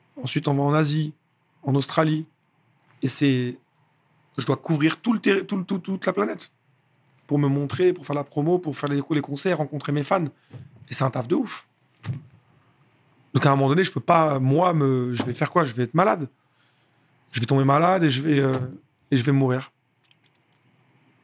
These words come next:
On va tous mourir. Mais j'aimerais, euh, passer un peu de temps et profiter de la vie et essayer de, de revenir sur un truc sain.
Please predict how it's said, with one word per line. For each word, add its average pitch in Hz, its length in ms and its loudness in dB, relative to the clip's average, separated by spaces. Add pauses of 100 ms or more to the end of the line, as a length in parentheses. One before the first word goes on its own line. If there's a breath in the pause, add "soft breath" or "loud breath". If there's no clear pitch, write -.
(540)
On 151 80 6
va 185 80 4
tous 214 160 0
mourir. 165 340 2 (1300)
Mais 135 80 4
j'aimerais, 139 400 2
euh, 131 260 0 (1400)
passer 147 220 4
un 139 80 4
peu 139 160 -2
de 139 60 -4
temps 143 400 2
et 123 120 2
profiter 135 400 -6
de 127 80 2
la 131 120 4
vie 131 320 0
et 120 100 2
essayer 127 400 0
de, 117 320 -2 (240)
de 123 100 2
revenir 131 360 2
sur 135 120 -4
un 135 60 -6
truc - 220 -4
sain. 131 280 2